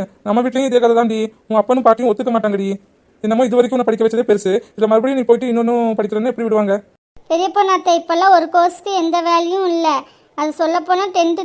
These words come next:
Speaker 2: டுவெல்த்து படிச்ச இதுக்கு தான், ரேஞ்சுக்கு தான் இருக்கும்.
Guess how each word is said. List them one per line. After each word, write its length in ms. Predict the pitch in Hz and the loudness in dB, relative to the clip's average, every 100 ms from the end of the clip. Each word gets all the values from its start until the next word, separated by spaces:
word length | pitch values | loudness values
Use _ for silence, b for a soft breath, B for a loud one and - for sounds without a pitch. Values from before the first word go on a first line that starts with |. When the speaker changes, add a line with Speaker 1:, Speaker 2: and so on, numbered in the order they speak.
| 349 | -2
Speaker 2:
டுவெல்த்து 320 | 359 320 339 339 | -2 -2 -6 -4
படிச்ச 240 | 320 330 330 311 302 302 294 285 294 294 | -4 -4 -2 0 0 0 -2 -4 -4 -6
இதுக்கு 300 | 277 294 302 294 311 | -8 -8 -6 -6 -2
தான், 140 | 349 339 | -2 0
ரேஞ்சுக்கு 380 | 311 294 285 277 | 0 -2 -8 -6
தான் 160 | 320 359 | -2 -2
இருக்கும். 400 | 277 - 311 285 | -4 -8 -6 -6